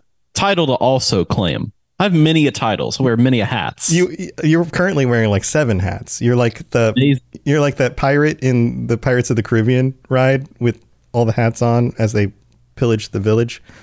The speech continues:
Speaker 2: Pillage
Speaker 1: Correct.
Speaker 2: the
Speaker 1: I've done
Speaker 2: village.
Speaker 1: Pillage the Village.
Speaker 2: That's my new indie band name.
Speaker 1: Yeah, that's good. Right with, um, uh, Panic at the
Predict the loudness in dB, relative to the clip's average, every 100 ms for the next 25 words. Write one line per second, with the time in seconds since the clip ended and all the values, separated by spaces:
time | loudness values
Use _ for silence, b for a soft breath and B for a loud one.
0 | B -10 -4 0 0 0 0 0 0 0
1 | 0 0 0 0 0 0 -2 -2 -2 0
2 | 0 0 -2 -6 -10 _ _ _ _ -2
3 | -2 0 0 2 2 2 2 0 0 -2
4 | -4 -6 -10 -18 -8 -4 -4 -4 -6 -10
5 | _ _ _ _ _ _ _ _ _ _
6 | _ _ -2 -2 -2 -2 0 2 0 0
7 | 0 2 0 0 0 0 -2 -6 _ -2
8 | -2 -2 -8 -6 -4 -4 -2 0 0 0
9 | -2 -2 -2